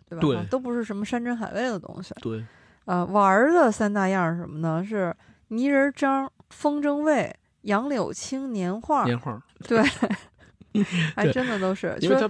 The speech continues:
Speaker 2: 毕竟是码头文化嘛，就是，其实码头文化就是平民文化、江湖文化。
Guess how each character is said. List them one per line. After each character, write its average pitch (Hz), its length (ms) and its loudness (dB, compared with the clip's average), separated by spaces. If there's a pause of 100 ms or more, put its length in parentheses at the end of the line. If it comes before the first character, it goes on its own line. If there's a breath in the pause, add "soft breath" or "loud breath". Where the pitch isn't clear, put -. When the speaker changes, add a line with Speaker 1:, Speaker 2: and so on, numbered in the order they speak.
Speaker 2:
毕 190 100 -4
竟 175 140 -4
是 175 100 -4
码 113 160 -2
头 113 140 -4
文 131 160 0
化 131 200 -2
嘛， 87 140 -8 (180)
就 123 160 -8
是， 98 400 -4 (120)
其 - 180 0
实 151 100 2
码 117 160 2
头 120 120 2
文 120 100 0
化 117 80 -4
就 113 80 -2
是 107 60 -2
平 - 180 -10
民 107 160 -4
文 92 100 -4
化、 98 320 -10
江 117 220 -2
湖 107 80 -2
文 104 180 -4
化。 101 220 -8